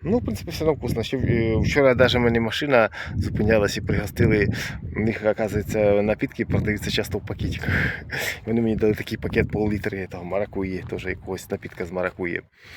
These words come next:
От. Я такі пакети багато бачив, вдоль дороги валяються. Думаю, що за пакети? І там остатки цвітної жидкості. Думаю, блін, що за фігня? Я думав, може, сцать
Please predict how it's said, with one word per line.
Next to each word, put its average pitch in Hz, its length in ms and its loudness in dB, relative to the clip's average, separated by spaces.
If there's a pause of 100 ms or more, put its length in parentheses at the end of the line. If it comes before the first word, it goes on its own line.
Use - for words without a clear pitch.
(540)
От. 92 360 -8
Я 127 60 2
такі 160 200 -2
пакети 170 300 6
багато 170 320 6
бачив, 120 260 2
вдоль 110 200 -2
дороги 101 340 0
валяються. 95 520 -4
Думаю, 95 180 -8
що 117 140 -10
за 151 80 -10
пакети? 101 680 0
І 98 60 -2
там 113 200 2
остатки 117 400 -2
цвітної 107 360 -4
жидкості. 92 480 -12
Думаю, 82 380 -14
блін, 85 160 -12
що - 180 -14
за 113 100 -8
фігня? 95 380 -8
Я 90 100 0
думав, 104 260 2
може, 110 240 0
сцать - 540 4